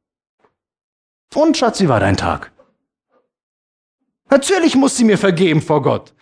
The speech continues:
Sie darf das nicht festhalten. Und das ist dann schwer in so einer Situa-, Situation. Aber es wäre verantwortungslos und auch nicht christlich, auch nicht Jesus-Stil, einfach das fahren zu lassen.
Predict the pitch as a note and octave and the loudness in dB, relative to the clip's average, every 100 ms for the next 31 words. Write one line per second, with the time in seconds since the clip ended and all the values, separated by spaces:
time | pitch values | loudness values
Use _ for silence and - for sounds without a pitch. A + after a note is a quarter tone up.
0 | - - - D4 D#4 D#4+ E4 D4 - A3+ | -12 -2 0 2 -2 -6 -2 -2 0 -4
1 | - D#3 B2+ A2 D3+ G#3 - _ _ _ | -2 -4 -2 -2 -2 -4 -8 _ _ _
2 | _ A#3+ F#3 G3+ F#3 E3+ E3 G#3+ C#4+ D#4 | _ 0 0 -2 -2 -4 -2 -2 -2 0
3 | D4 A3 E3 D#3+ C3+ A2+ - E3+ D3 C#3+ | 0 -2 -2 -2 -4 -4 -8 -8 -4 -2
4 | B2 - B2+ C#3 G3 - - _ _ _ | -2 -2 0 0 -2 -6 -20 _ _ _
5 | _ _ _ _ _ _ _ - G3+ - | _ _ _ _ _ _ _ -6 -2 -2
6 | A#3 - F#3+ A3 A3 - B3 - - D4 | -2 -2 -2 -2 -4 -2 -4 -4 -4 -2
7 | D#4 A3 G3+ F3+ D#3 F#3+ F#3 G#3 B3+ C#4+ | -2 -2 0 0 0 -2 0 0 2 2
8 | C#4+ - D4 E4+ - E3+ D3+ - - A#3+ | 0 -4 -4 -4 -4 -4 -4 -8 -4 0
9 | A#3+ C4 G#3 C#4 D#4 G#3 - - G3+ G3 | 2 2 2 0 0 -2 -6 -4 0 2
10 | B3 C4 - - - _ _ _ _ _ | 2 0 -6 -16 -20 _ _ _ _ _
11 | _ _ - A3 A#3+ A#3 G#3+ B3+ - E4+ | _ _ -2 0 2 0 -2 -4 -4 -2
12 | E4 D#4+ C4+ D#3+ - F#2+ | -2 0 0 0 -2 -10